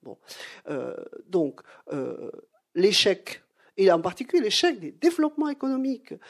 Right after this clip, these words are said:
C'est-à-dire que, j'allais dire, et moi je le fais pas assez d'ailleurs, parce que j'avais pas assez d'éléments, parce qu'on n'a pas toujours les éléments sur les économies,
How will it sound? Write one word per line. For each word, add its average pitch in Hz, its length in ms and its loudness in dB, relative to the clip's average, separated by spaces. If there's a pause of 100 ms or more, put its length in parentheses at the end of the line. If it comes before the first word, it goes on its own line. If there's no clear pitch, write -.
(120)
C'est-à-dire 196 500 -2
que, 180 320 0
j'allais 165 300 -8
dire, 285 260 0
et 175 60 -6
moi 190 120 -4
je 170 120 -6
le 165 40 -8
fais 147 120 -6
pas - 180 4
assez 240 320 -4
d'ailleurs, 170 340 -2
parce - 200 -16
que 147 80 -16
j'avais 139 200 -8
pas 269 140 -4
assez 240 220 -6
d'éléments, 165 420 -6 (280)
parce - 160 -12
qu'on 165 160 -8
n'a 180 140 -6
pas - 220 -2
toujours 247 420 -4
les 202 220 -4
éléments 190 380 -2
sur 214 280 -12
les 175 200 -4
économies, 175 520 -2